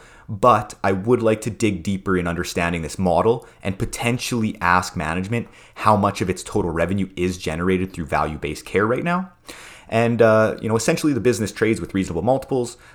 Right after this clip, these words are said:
but until we see movement towards profitability, uh, and not into a larger deficit,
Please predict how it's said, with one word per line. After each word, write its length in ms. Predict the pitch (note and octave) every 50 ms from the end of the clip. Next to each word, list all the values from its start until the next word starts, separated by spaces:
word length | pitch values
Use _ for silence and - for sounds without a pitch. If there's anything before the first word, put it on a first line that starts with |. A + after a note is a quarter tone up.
| - -
but 320 | F#2+ F#2 A#2 A2+ G#2+ -
until 480 | - G2 F#2 F#2+ - - C#3 C3 C3 B2+
we 140 | A#2 A2+ G#2+
see 400 | - - - A2+ G2 F#2+ F#2 -
movement 500 | - - G2 G2+ G#2 G2 G2 G2 F#2 -
towards 300 | - - F2+ F2 E2 E2
profitability, 920 | - - - F2 E2+ E2 - E2 D#2 - - D#2+ D#2+ E2 D#2+ E2 E2 D#2+ - - - - - - - -
uh, 320 | D2 D2+ D#2 D2+ D2+ C#2+ G1+
and 220 | - D#2+ E2 E2+
not 200 | F2 E2+ F2 F2+
into 300 | F2 F2 - F2+ D#2+ C2
a 80 | - D2+
larger 640 | C#2+ D2 C#2+ D2 D#2+ D#2+ E2 F2 F2+ E2 F2 F2+ F2 E2
deficit, 640 | - D#2+ D#2+ - - E2+ - - F2+ F2 D#2 -